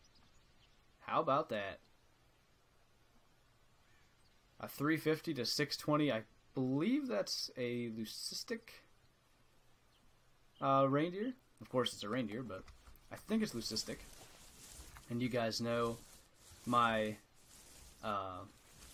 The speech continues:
how much I like to have the tracer for rares and stuff. So we're gonna slide over here so we can get a broadside shot. That is incredibly lucky that he didn't spook from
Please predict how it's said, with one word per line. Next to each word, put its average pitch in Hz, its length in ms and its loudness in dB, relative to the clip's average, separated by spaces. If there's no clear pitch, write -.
how 143 60 4
much 135 200 6
I 120 40 4
like 123 240 2
to 113 60 -4
have 117 200 0
the 107 60 -10
tracer 117 600 2
for 110 260 -2
rares 117 420 4
and 113 120 -2
stuff. 113 340 -2
So - 140 -16
we're 110 80 -6
gonna 107 180 -4
slide 127 400 4
over 110 180 2
here 120 160 -2
so 110 140 -6
we 110 60 -8
can 113 80 -4
get 107 100 -2
a 104 40 -8
broadside 113 500 0
shot. 110 320 -4
That 120 140 4
is 117 120 -2
incredibly 120 640 0
lucky 113 280 -2
that 113 80 -4
he 113 120 -4
didn't 110 220 -2
spook 120 300 -2
from 110 360 -2